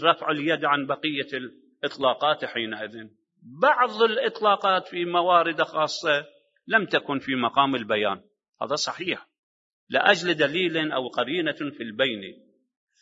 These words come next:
أما أن هذا يوجب سلب الإطلاق عن الجميع، لم يقل أحد بذلك، فبقي الباقي على إطلاقه وعمومه. إنكار الإطلاق مكابرة،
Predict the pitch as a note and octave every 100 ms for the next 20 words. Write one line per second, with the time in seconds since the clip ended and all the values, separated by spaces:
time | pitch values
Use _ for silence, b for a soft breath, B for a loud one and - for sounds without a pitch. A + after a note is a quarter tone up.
0 | b - D3 D3 D3+ C#3 D#3 C#3+ C#3+ C#3
1 | C3+ B2+ C#3 B2+ C#3 C#3+ C3+ C3 - F#3+
2 | C#4 G#3 F#3 D3+ D3 D3 D3 C#3 C3+ C3+
3 | B2 A#2+ B2 C3 G3 B3 - - - _
4 | _ _ _ _ A2 A2+ B2+ A2+ B2+ A#2+
5 | B2 B2+ B2+ A#2+ G#2+ A2 G#2+ G#2+ C3 C3+
6 | _ _ _ _ _ - A2 D3 D3+ B2
7 | A2 A2 G#2 C#3 D3 B2+ B2 A#2+ - D3
8 | E3+ D#3 E3 D3 C#3 E3 F#3+ C#3 C3 C#3+
9 | D3+ - _ _ _ _ _ _ E3+ E3+
10 | D3 - - B3 B3+ G3 D3+ C3+ - C#3
11 | - C3 D#3+ A3 - C3 - G2+ G2+ G#2
12 | G2+ - F#2